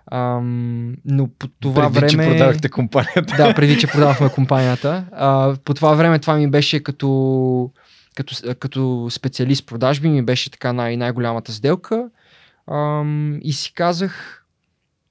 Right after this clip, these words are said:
Speaker 1: вариантите пред мен са или да продължа, или да сменя компанията, или да, да се отдам на това, което искам да правя. Вече ми се беше две години в ай си ен, вече ми се беше така оформила идеята за Autobound, което си стана съвсем органично, защото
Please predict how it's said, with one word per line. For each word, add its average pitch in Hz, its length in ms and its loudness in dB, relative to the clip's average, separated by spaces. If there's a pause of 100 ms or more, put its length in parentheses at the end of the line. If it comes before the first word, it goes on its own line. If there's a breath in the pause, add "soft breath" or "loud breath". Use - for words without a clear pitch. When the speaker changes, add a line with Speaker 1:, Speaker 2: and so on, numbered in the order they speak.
(200)
Speaker 1:
вариантите 156 360 -2
пред 139 180 -6
мен 165 140 0
са 165 160 -6
или 151 120 0
да 170 140 -2
продължа, 131 400 -2
или 156 140 2
да 151 80 2
сменя 139 260 -2
компанията, 135 640 -2
или 151 340 0
да, 143 480 0
да 135 120 -4
се - 160 -8
отдам 131 340 0
на 120 180 -4
това, - 200 -6
което 131 240 -6
искам 117 240 -6
да 110 80 -6
правя. 170 420 -4 (540 soft breath)
Вече 147 240 -2
ми 143 100 0
се 135 160 -4
беше 131 680 0
две 123 280 -2
години 135 400 0
в 123 220 -4
ай 127 120 0
си - 180 -6
ен, 135 120 -2
вече 135 240 -4
ми 131 80 -4
се - 140 -10
беше 127 260 -6
така - 200 -8
оформила 127 640 -2 (280 loud breath)
идеята 139 380 0
за 120 120 -4
Autobound, 123 560 -4
което 135 280 -6
си - 100 -12
стана 135 240 -4
съвсем 135 340 -4
органично, 127 560 -4
защото 131 600 -6